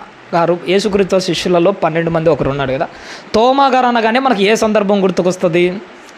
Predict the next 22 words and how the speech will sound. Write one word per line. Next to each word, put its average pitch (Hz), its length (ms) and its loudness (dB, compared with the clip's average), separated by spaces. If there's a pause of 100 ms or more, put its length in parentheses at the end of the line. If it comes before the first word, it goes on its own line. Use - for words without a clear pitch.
(1400)
ఆ, 180 320 0
ఒకటే 311 280 2
ఒక 277 160 2
సందర్భం 202 380 0
ఏంటంటే, 180 500 0
యేసుక్రీస్తు 226 680 0
వారిని 196 240 2
అనుమానించాడు. 175 760 -2 (840)
విశ్వాసం 190 540 2
లేనివాడై 160 600 2 (420)
యేసుక్రీస్తు 240 600 2
వారు 240 100 2
మరణించి 220 580 2
తిరిగి 226 360 2
లేచాడని 220 560 2
చెప్పినా 202 560 0
కానీ, 185 420 0 (360)
ఆ, 180 160 2
విశ్వాసం 262 600 2
లేకుండా 233 380 2
అనుమానించి 214 580 2
ఏమన్నాడంటే, 190 520 0